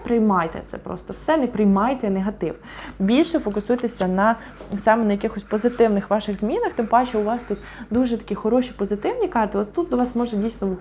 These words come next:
гості щось хтось прийти, або якась така ситуація дуже трошки неприємна станеться, м, то, ем, по п'ятірці, ем, кубків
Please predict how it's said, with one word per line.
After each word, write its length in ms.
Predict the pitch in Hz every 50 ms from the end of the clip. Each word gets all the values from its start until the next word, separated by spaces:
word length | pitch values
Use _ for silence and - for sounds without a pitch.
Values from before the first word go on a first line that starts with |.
| -
гості 240 | 214 269 - - 196
щось 280 | 190 - 190 180 - - -
хтось 200 | - - - -
прийти, 440 | - 190 196 196 202 - 240 262
або 200 | 269 233 196 185
якась 180 | 185 180 190 190
така 200 | - - - 190
ситуація 560 | - - 180 - 196 208 254 262 262 233 202
дуже 180 | 190 196 196 -
трошки 280 | 196 190 - - 190
неприємна 520 | 190 180 - - 196 196 190 180 180 175 175
станеться, 560 | - - 226 269 330 349 294 247 - 214 196 202 - - - - - - 202 - 208
м, 260 | 208 202 190 190 190 190
то, 440 | 202 208 202 202 196 196 190 185 - -
ем, 280 | - 190 190 185 185 190 - 208 - 233 240
по 100 | 277 247
п'ятірці, 600 | 226 202 - - 254 254 247 - - 202 202 196 180 - -
ем, 460 | 190 185 185 185 180 180 180 180 180 - - - - - - - - - - - - - - - -
кубків 460 | 285 285 294 - - 247 214 185